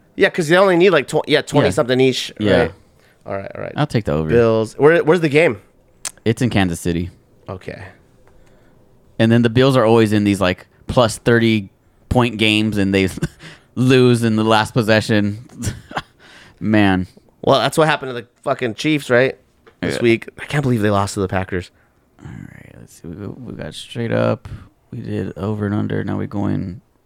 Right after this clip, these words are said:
Speaker 2: plus and minus.
Speaker 1: Yep, yep. That's the sp-, ac-, against the spread.
Speaker 2: Spread. Ooh, Cowboys, Eagles.
Speaker 1: Uh, is this, uh,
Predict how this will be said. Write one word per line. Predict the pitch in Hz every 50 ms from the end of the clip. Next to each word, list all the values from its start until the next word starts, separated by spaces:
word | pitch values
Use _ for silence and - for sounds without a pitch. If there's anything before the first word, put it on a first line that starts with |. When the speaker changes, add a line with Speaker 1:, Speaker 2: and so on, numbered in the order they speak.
| _ _ -
Speaker 2:
plus | - 110 104 - 104
and | 101 101
minus. | 107 117 117 120 117
Speaker 1:
Yep, | 127 139 147 - -
yep. | - 123 127 - - _ _ - - -
That's | - 117 - -
the | 113 104
sp-, | - - - -
ac-, | - 107 - - -
against | 113 117 117 123 113 - -
the | 113
spread. | - 123 117 117 117 113 117
Speaker 2:
Spread. | 120 120 117 120 120 120 113 - - - - - - - - _ -
Ooh, | 113 120 139 160 160 127 104 101 95 92 - -
Cowboys, | - 117 107 120 110 98 104 104 95 92 87 76 -
Eagles. | 95 101 107 104 104 98 92 90 87 85 82 80 76 73 71 69 71 - - - - - - - - - - - - - - - - - - - - -
Speaker 1:
Uh, | 127 139 139 131 123 123 127 - - -
is | 117 135 131
this, | 143 143 131 - 156
uh, | 147 135 127